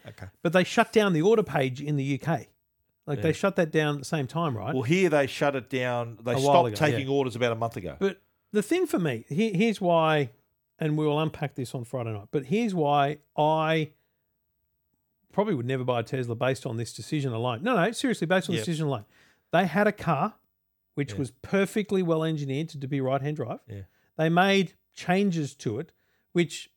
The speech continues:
Speaker 2: you know, fundamentally are not overwhelming. They're, you know, a yoke and different battery,
Speaker 1: Yeah.
Speaker 2: like, just
Speaker 1: Yeah.
Speaker 2: th-, th-, it's not a different car.
Speaker 1: Yeah.
Speaker 2: Yet they can't work out either how to engineer the right-hand drive version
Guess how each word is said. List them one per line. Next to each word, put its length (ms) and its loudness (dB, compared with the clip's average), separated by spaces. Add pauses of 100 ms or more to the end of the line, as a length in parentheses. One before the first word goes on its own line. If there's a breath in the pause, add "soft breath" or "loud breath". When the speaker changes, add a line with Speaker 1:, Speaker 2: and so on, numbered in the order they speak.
Speaker 2:
you 100 -2
know, 140 -6
fundamentally 720 0
are 60 0
not 360 0
overwhelming. 800 0
They're, 180 0
you 120 -2
know, 200 -4
a 60 -2
yoke 500 0
and 300 -4
different 440 -4
battery, 360 0
Speaker 1:
Yeah. 100 0
Speaker 2:
like, 120 -4
just 220 -2 (440 soft breath)
Speaker 1:
Yeah. 200 0 (140)
Speaker 2:
th-, 200 -6
th-, 120 0
it's 160 -6
not 140 4
a 40 4
different 460 0
car. 460 0 (160)
Speaker 1:
Yeah. 240 -6
Speaker 2:
Yet 240 2
they 140 4
can't 420 0
work 260 2
out 360 0 (480)
either 560 4 (220)
how 180 4
to 120 2
engineer 680 2
the 120 0
right-hand 480 2
drive 340 2
version 420 0